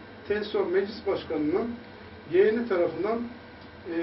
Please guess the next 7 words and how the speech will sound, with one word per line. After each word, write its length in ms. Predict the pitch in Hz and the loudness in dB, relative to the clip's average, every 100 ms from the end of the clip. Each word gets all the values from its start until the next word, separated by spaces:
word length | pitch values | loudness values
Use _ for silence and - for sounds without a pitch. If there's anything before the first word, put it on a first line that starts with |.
| 165 165 165 160 156 156 156 151 147 147 - - - | -2 -2 0 0 0 -2 -2 -4 -4 -6 -6 -10 2
ihaleler 520 | 196 208 214 226 226 226 - - - - - | 8 8 10 10 8 6 -8 -16 -18 -18 2
onlara 440 | 208 240 247 262 | 6 8 10 12
göre, 300 | 254 190 156 147 | 12 10 8 2
kişiye 320 | - - 262 | -6 -2 4
özel 320 | 247 226 240 | 6 8 8
ihaleler 440 | 226 220 226 233 220 | 10 10 12 12 12
yapılıyor 380 | - 156 147 | 8 4 0